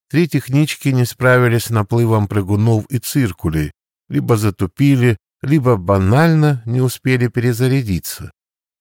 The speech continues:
Волна попросту смяла их, облепив телами и перевернув одну, пока остальные забрасывали гранатами. И пусть размен был в нашу пользу, но и мы не продвинулись.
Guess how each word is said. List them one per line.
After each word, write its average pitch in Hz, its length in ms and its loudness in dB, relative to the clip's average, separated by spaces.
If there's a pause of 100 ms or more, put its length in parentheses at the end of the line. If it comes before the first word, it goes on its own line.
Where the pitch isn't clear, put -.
(120)
Волна 104 400 2
попросту 107 560 -2
смяла 117 500 2 (100)
их, 78 340 -10 (460)
облепив 87 500 -4
телами 117 600 2 (220)
и 135 100 -10
перевернув 117 760 0
одну, 107 460 -2 (180)
пока 113 280 0
остальные 113 560 0
забрасывали 104 720 -2
гранатами. 101 720 -4 (920)
И 123 100 -4
пусть 139 400 -4
размен 127 540 2
был 120 180 2
в 117 80 -2
нашу 156 360 0
пользу, 101 640 0 (100)
но 123 400 -2
и 139 120 -2
мы 120 240 2
не 117 140 0
продвинулись. 104 840 -2